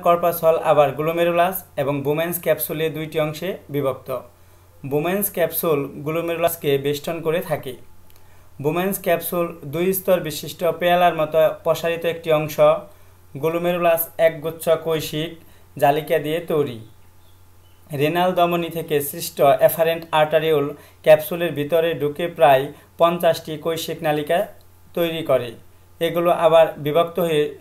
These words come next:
সূক্ষ্ম রক্ত জালিকার সৃষ্টি করে। তাহলে ক্যাপসুলের ভিতরে ঢুকে পঞ্চাশটি কৈশিক নালিকা তৈরি করে, এমসিকিউ এর জন্য important। এসব জালিকার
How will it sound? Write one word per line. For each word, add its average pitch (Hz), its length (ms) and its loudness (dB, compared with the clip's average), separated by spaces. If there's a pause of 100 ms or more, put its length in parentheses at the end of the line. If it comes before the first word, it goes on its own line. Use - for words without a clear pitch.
সূক্ষ্ম 165 320 -4
রক্ত 165 240 4 (120)
জালিকার 156 360 2 (340)
সৃষ্টি 170 320 -8
করে। 123 240 -2 (760)
তাহলে 156 360 0 (520)
ক্যাপসুলের 170 560 0
ভিতরে 160 260 -2
ঢুকে 160 260 -2
পঞ্চাশটি 180 440 -2 (100)
কৈশিক 160 300 -8
নালিকা 160 360 -2
তৈরি 165 180 -8
করে, 147 160 -2
এমসিকিউ 170 400 -6
এর 156 100 -8
জন্য 165 120 -2 (160)
important। 127 460 -4 (640)
এসব 175 320 2 (360)
জালিকার 151 440 4